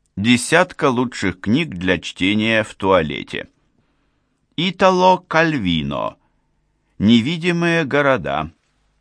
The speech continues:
Реймонд Чандлер. «Глубокий сон». Кудзае. «Дневник плохого года».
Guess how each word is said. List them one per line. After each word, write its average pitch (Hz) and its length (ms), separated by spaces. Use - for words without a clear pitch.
Реймонд 175 800
Чандлер. 87 760
«Глубокий 104 760
сон». 90 460
Кудзае. 127 1040
«Дневник 117 680
плохого 98 560
года». 80 500